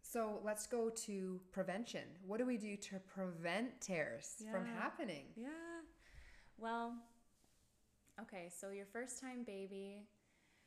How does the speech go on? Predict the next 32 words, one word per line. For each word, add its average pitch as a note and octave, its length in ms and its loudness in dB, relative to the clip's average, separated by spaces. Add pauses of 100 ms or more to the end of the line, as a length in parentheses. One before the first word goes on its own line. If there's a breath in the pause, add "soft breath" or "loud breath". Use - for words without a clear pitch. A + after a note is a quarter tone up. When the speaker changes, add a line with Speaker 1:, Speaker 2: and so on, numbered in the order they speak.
(540 loud breath)
Speaker 2:
you A3 160 0
wanna A#3 200 0
just G#3 240 -8
get F#3 180 -4
that F3 200 -8
baby F3+ 280 -10
out, G2+ 240 -10 (120)
you F#3+ 100 -10
know? F3+ 300 -8
It's - 120 -10
probably G3+ 260 -6
been G3 120 -8
a F#3 80 -6
really F#3 240 -4
long G#3+ 280 -6
time F#3+ 680 -6 (140)
and F3 600 -8 (100)
you're F3+ 160 -8 (160)
tired F#3+ 460 -4
and F#3 80 -6
you F3+ 60 -6
just F3+ 220 -10
want F3+ 160 -8
that F#3 120 -10
baby F#3 240 -6
out. F#3 140 -6
You F#3+ 80 -6 (160)
feel G3 280 -4
like F#3+ 120 -6
she's F#3 200 -8
making F#3+ 300 -6
those F3 280 -8